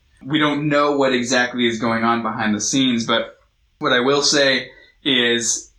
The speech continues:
that God is definitely working on this guy's heart, because all that needed to be said was, "The Lord needs it." And he was more than willing to say, "Okay." He was, he was willing to just do the sort of weird thing. And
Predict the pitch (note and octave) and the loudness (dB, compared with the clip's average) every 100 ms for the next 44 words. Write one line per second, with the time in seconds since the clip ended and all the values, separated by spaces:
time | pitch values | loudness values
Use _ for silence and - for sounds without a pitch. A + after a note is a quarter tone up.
0 | - C3 A#2+ C3 C3 B2 - C3+ C3+ C3 | -8 -2 -2 0 0 -2 -2 -2 -2 -2
1 | A#2 C3 D#3+ C#3+ B2+ A#2+ A#2 B2+ A#2 A#2 | 0 2 0 0 0 0 0 0 -2 0
2 | F#3+ F#3 C3+ B2+ G#2+ B2+ C3+ B2+ A#2+ - | -2 -2 -4 -8 -6 0 0 0 -6 -10
3 | C3 C#3 B2 A#2 A2 A#2+ A#2 B2+ A#2 A2 | -6 0 0 -2 -4 -2 0 -2 -2 -6
4 | - - C3 A#2+ A#2 A2+ A2+ G#2 G2 A#2 | -10 -14 -6 -2 0 0 -2 -4 -8 -8
5 | C3 B2 A2 A#2+ A#2+ B2 A#2 A2+ A#2 A#2 | -2 -2 -2 -2 0 0 0 -2 0 0
6 | A2+ - A2 G#2+ G#2+ _ B2 - C#3+ - | -2 -4 -4 -6 -8 _ -8 -4 -4 -4
7 | - _ - - - _ - C3 A2+ - | -16 _ -20 -20 -20 _ -2 0 0 -4
8 | C#3 B2 A2+ A#2+ B2 B2 A#2 A#2+ A2+ G#2 | -2 -2 -2 0 2 2 0 -2 -2 -4
9 | - _ _ C3+ - C#3 C3+ B2+ A#2+ A#2+ | -10 _ _ -10 -2 2 2 0 0 0
10 | A#2 A#2 A2 - C#3+ A#2 A#2 B2 A#2 A2 | 2 0 -2 -2 -2 -2 -2 2 2 2
11 | G2+ C3 A#2 G#2+ G#2+ - - - B2+ A#2 | -2 -2 -2 -2 -6 -12 -20 -8 -2 0
12 | A#2 | 0